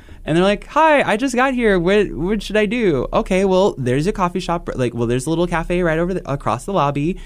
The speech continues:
If you go upstairs, you can visit the Omaha floor, which gives you a lot of details of our history and our genealogy. If you go to the next floor, there's a co-,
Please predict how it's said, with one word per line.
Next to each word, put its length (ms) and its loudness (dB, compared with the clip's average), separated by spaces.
If 80 -12
you 80 -2
go 100 0
upstairs, 580 0
you 80 -6
can 160 -4
visit 240 -6
the 100 -6
Omaha 260 -2
floor, 420 -2
which 160 -6
gives 180 -8
you 120 -4
a 20 -2
lot 140 -2
of 80 -8
details 320 -8
of 60 -4
our 80 -2
history 340 -6
and 100 -4
our 80 -4
genealogy. 680 -6
If 40 -8
you 300 -12
go 60 -6
to 40 -4
the 60 -2
next 220 -2
floor, 200 -2
there's 140 -4
a 40 -10
co-, 380 -4